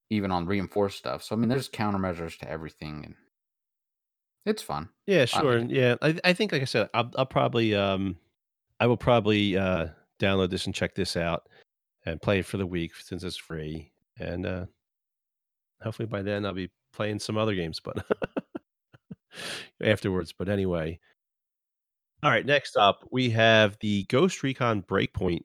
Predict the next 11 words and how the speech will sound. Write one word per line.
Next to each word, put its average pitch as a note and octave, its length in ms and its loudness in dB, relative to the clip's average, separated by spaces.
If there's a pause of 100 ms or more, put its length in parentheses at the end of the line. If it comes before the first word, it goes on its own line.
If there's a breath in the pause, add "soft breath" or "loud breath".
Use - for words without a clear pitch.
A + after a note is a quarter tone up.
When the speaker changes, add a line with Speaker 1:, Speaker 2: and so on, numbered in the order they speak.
(140)
Speaker 2:
P G2+ 160 -6
V F#2 140 -6
P F2+ 240 -6
trailer. C2 560 -4 (1200)
And E2+ 460 -6
I, E2+ 200 -2
I F#2+ 80 -6
think D3 180 -8
originally F3+ 400 2
on F#2 60 4
the G2+ 80 -2